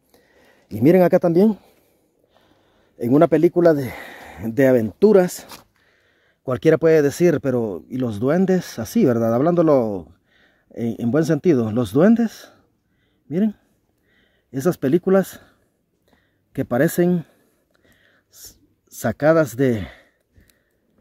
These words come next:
bueno, cuando le hacen esas ediciones bien profesionales, acá porque yo lo muevo mucho, y miren qué bonito, vean, lo voy a hacer un poquito más acá,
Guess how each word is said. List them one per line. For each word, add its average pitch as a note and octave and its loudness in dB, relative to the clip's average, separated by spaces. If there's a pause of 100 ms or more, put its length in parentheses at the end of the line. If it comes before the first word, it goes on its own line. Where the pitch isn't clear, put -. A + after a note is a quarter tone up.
(2250)
bueno, A#2 0
cuando B2 -2
le B2 0
hacen D3 -2
esas D3+ -6
ediciones C3+ -2
bien D3 -2
profesionales, C#3 -4 (380)
acá A2+ -6
porque C#3+ -4
yo C#3+ 0
lo D3 0
muevo C3 0
mucho, F#3 -2 (720)
y A2 -6
miren C#3 -2
qué C3 -2
bonito, A2 -4 (300)
vean, D#3 -4 (600)
lo G2 -12
voy G#2+ -2
a - 0
hacer B2+ -2
un A#2+ 0
poquito A#2+ -6
más B2 -4
acá, G3 -2